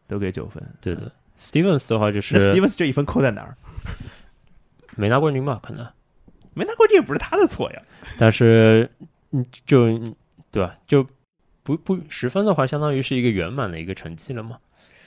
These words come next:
Speaker 1: 啊，你觉得只有所有人都做好了那个事情才能打十分，对吧？
Speaker 2: 对。
Speaker 1: OK。
Speaker 2: 但的确是，就是说有明显的思路，还有就是说他坚求贯彻自己的想法嘛，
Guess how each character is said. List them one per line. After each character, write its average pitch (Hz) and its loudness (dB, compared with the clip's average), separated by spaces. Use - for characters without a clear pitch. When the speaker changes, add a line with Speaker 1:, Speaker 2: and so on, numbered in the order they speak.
Speaker 1:
啊， 101 -8
你 98 -8
觉 151 0
得 160 -2
只 - -6
有 165 2
所 143 0
有 160 -2
人 104 -8
都 120 -2
做 120 -4
好 - -12
了 92 -18
那 107 -10
个 101 -12
事 - -14
情 - -18
才 - -10
能 107 -12
打 98 -10
十 - -14
分， - -16
对 - -10
吧？ - -12
Speaker 2:
对。 57 -4
Speaker 1:
OK。 - -16
Speaker 2:
但 127 4
的 110 2
确 139 0
是， 127 -2
就 117 -2
是 110 2
说 110 0
有 98 2
明 90 -4
显 98 -4
的 85 -6
思 - -8
路， 107 -2
还 98 -6
有 85 -4
就 85 -10
是 85 -10
说 85 -10
他 90 -10
坚 107 -10
求 98 -8
贯 113 -10
彻 104 -12
自 - -18
己 110 -12
的 107 -12
想 113 -14
法 123 -12
嘛， 120 -20